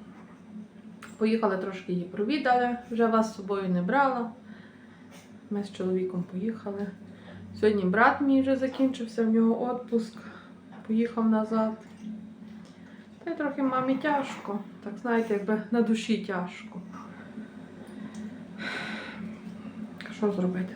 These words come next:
Таке життя, друзі, таке життя. Вам всім гарної нічки, спокійної, мирної, саме основне, доброї.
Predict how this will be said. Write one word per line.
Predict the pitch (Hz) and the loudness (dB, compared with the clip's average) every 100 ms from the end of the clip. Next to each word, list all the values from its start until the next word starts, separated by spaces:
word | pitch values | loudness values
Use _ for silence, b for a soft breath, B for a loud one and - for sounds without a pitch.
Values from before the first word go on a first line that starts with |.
| - | -12
Таке | - 208 | -10 -8
життя, | - 220 226 214 - | -4 -2 2 0 0
друзі, | 208 - - | -8 -8 -10
таке | - 226 269 277 | -8 0 4 4
життя. | 240 226 233 226 220 - - - - - - - - - - - - - - - - - - - - - B B B B - - - | 2 -2 2 2 2 -6 -12 -14 -14 -14 -14 -14 -14 -12 -10 -8 -10 -4 -4 -4 -10 -16 -16 -18 -16 -16 B B B B -18 -18 -4
Вам | 247 240 | 0 0
всім | - 220 | 0 -2
гарної | 190 208 196 185 185 | 0 -6 -4 -4 -2
нічки, | 208 294 - - - 240 | 0 0 -2 -10 -4 -4
спокійної, | 233 - 196 - 320 311 277 233 226 | -4 -10 -12 -4 0 2 2 2 2
мирної, | 208 285 311 302 262 247 | 4 4 4 4 2 0
саме | 240 233 220 220 | -4 0 0 0
основне, | 214 - 208 202 190 180 | -4 -4 -4 -4 -4 0
доброї. | 240 277 233 233 233 220 | 4 4 2 0 0 0